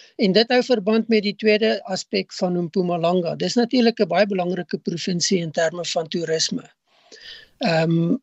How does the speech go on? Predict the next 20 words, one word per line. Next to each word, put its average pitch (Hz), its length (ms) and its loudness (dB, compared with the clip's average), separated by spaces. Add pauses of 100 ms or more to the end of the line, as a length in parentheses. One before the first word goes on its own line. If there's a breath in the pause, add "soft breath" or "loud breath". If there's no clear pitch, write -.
(120)
en, 202 220 4
en, 190 220 2
en 190 280 2
die 170 140 2
bydrae 196 560 4
wat 175 140 -2
dit 170 200 -6
maak, 175 280 -2
nie 196 120 0
net 196 260 0
vir 190 120 -4
die 160 80 -8
provinsie 202 560 0
nie, 175 120 -2
maar 160 180 -6
tot - 140 -8
Suid-Afrika 190 840 0
is 160 120 -8
baie 151 280 0
groot. 180 420 0